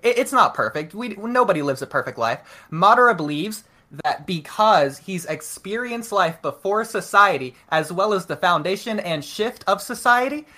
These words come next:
he can now form society into a perfect world.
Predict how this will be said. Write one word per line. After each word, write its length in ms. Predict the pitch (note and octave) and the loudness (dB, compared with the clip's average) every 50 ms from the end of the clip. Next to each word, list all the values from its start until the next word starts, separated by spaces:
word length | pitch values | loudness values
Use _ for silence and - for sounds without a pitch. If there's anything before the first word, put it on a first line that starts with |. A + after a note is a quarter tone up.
| - _ _ | -20 _ _
he 140 | - A#3 A3+ | -8 -8 -6
can 280 | A3 - A3 F#3+ F3 F3+ | -6 -4 -4 -4 -2 0
now 400 | F#3 G3+ G#3 G3 F3+ D#3+ D3+ - - _ | 2 4 4 6 4 4 0 -4 -10 _
form 280 | - A3+ A#3+ C4+ C#4+ F#3 | -2 0 2 2 2 0
society 680 | - - E3 C3+ - - C#3 C#3 C3+ C3+ C3+ C#3 C#3+ | -2 -6 -10 -6 -2 2 2 2 2 0 -2 -4 -6
into 320 | - F3+ F3+ - G#3 G3 D#3+ | -6 -8 -8 -6 -6 -6 -4
a 120 | E3 D3 | -6 -6
perfect 560 | C#3+ - - - G#3 G3+ G3 - G#3 F#3 - | -10 -10 -6 -2 -2 -2 -2 -4 -8 -8 -10
world. 500 | D#3+ D3 C3+ D3 D#3 D3+ B2 G2 - - | -12 -8 -4 0 0 0 0 0 -4 -8